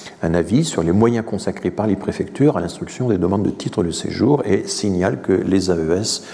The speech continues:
sont vraiment, euh, traités en dernier lieu et souvent pas traités du tout. Voilà. Donc vous voyez que cette régularisation, euh, au compte-gouttes, euh, c'est un compte-gouttes qui, euh, de temps en temps, euh, où les tuyaux sont bouchés, quoi, carrément.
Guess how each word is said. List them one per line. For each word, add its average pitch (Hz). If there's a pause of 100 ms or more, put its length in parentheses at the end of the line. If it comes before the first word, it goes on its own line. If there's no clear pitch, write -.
(160)
sont 92
vraiment, 92
euh, 85
traités 104
en 104
dernier 90
lieu 107 (320)
et 92
souvent 90
pas 92
traités 98
du 120
tout. - (340)
Voilà. - (440)
Donc 95
vous 90
voyez 107
que -
cette - (320)
régularisation, 90
euh, 78 (560)
au 92
compte-gouttes, 90
euh, 85
c'est -
un 87
compte-gouttes 95
qui, 92
euh, 85
de 85
temps 85
en 82
temps, 117
euh, 85
où 87
les 87
tuyaux -
sont -
bouchés, 87
quoi, -
carrément. -